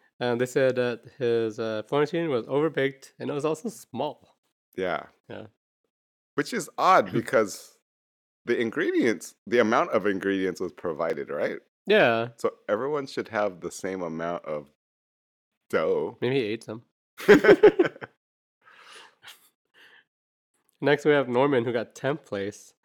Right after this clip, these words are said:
Speaker 1: Uh, they said his chocolate was bleeding all over.
Speaker 2: Mm.
Speaker 1: Yeah, not good. Uh, especially since Mary mentioned in the beginning,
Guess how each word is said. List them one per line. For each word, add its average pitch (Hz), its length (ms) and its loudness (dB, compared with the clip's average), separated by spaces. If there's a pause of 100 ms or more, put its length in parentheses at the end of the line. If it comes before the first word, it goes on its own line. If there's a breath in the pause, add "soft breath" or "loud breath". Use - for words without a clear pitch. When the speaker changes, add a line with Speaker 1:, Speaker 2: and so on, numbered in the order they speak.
(400)
Speaker 1:
Uh, 117 160 -2
they 127 100 0
said 143 160 4
his 123 120 0
chocolate 120 380 -4
was 110 140 -6
bleeding 113 420 -2
all 98 200 -4
over. 95 260 -10 (240)
Speaker 2:
Mm. 80 400 -14 (140)
Speaker 1:
Yeah, - 160 -12 (160)
not - 120 -12
good. 107 200 -12 (760)
Uh, 110 280 -10
especially 123 340 -6
since 107 160 -6
Mary 101 320 -4
mentioned 98 320 -8
in 104 60 -8
the 101 60 -12
beginning, 101 400 -8